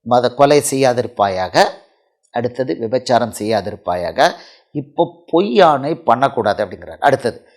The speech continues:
பொய்யானைக்கு ஒரு ரீப்ளேஸ்மெண்ட் கொடுக்குறாரு. உள்ளதை உள்ளதுன்னு சொல்லணும். அந்த பொய்யானை, கியானை, வானத்து மேல சத்தியம், பூமி மேல சத்தியம், இதெல்லாம் கிடையாது. உள்ளதை உள்ளது படி சொல்லணும். சிம்பிளா கொடுத்துட்டார். பத்து ஐந்து முப்பத்தி மூணு. மூணாவது கட்டளையை அவர் மாத்துறாரு. "அன்றியும்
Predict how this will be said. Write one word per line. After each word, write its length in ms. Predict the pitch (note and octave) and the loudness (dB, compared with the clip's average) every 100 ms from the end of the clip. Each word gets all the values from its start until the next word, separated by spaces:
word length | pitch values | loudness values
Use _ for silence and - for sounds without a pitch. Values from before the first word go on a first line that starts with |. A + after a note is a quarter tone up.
| _ - | _ 2
பொய்யானைக்கு 680 | E3 E3+ C#3 G#2+ G2+ F#3 | 2 6 4 4 -2 -4
ஒரு 140 | - A2 | -2 -2
ரீப்ளேஸ்மெண்ட் 560 | D#3+ D#3+ C3 - A#2+ | -2 0 -2 -2 -8
கொடுக்குறாரு. 420 | G#2+ G2+ F#2+ F2 - _ _ _ | -6 -6 -6 -8 -12 _ _ _
உள்ளதை 460 | C3+ G3+ F#3 C3+ C#3 | -8 0 2 2 0
உள்ளதுன்னு 420 | B2 C3+ C3 B2 | -4 -4 -4 -6
சொல்லணும். 160 | F#2+ F#2+ | -10 -12
அந்த 160 | F#2 G#2 | -12 -6
பொய்யானை, 440 | C#3 C#3+ C#3 B2 A#2 | -4 0 0 0 -2
கியானை, 520 | G#2+ A#2+ A2+ A#2 D3+ - - _ | -4 0 0 0 -6 -10 -20 _
வானத்து 420 | A2 C3 C3 - | 0 2 0 -4
மேல 240 | B2 A#2 A2+ | -4 -2 -2
சத்தியம், 460 | A#2+ A#2 B2 C#3 | -6 -8 -8 -6
பூமி 260 | A#2+ C#3 C3+ | -4 -4 -4
மேல 220 | A#2+ A#2+ | -6 -6
சத்தியம், 320 | A#2 C#3 C3+ | -8 -10 -10
இதெல்லாம் 260 | A#2+ B2 C3+ | -4 -2 -2
கிடையாது. 480 | B2+ C3 C3 F3 F#3+ - _ _ _ _ _ _ _ | 2 4 4 2 -4 -12 _ _ _ _ _ _ _
உள்ளதை 580 | C3 C3+ F#3+ D#3+ A#2+ D#3+ | -8 -4 0 2 4 2
உள்ளது 380 | E3 D#3+ D#3+ - | 4 4 4 2
படி 160 | C3+ - | -2 -8
சொல்லணும். 360 | G2+ E2+ - G3+ | -12 -12 -6 -4
சிம்பிளா 220 | E3 E3+ | 2 2
கொடுத்துட்டார். 420 | A2+ G#2+ E2 - | 2 -6 -10 -4
பத்து 360 | C#3 - D#3 E3 | -4 0 0 2
ஐந்து 300 | C3+ D3+ C3 | 0 -2 -6
முப்பத்தி 340 | A2+ A#2+ - | -4 -6 -6
மூணு. 240 | G2+ - _ _ - | -12 -14 _ _ -2
மூணாவது 640 | E3 F3 D3+ A#2+ G#2 - | 4 6 4 2 -6 -6
கட்டளையை 500 | - C3+ C#3+ A#2 C3 | -6 0 0 2 2
அவர் 120 | C3+ G#2 | 0 2
மாத்துறாரு. 360 | B2 - G2 | 0 0 -8
"அன்றியும் 600 | - - C3 A#2 A2 D#3+ | -2 0 0 -4 -8 -10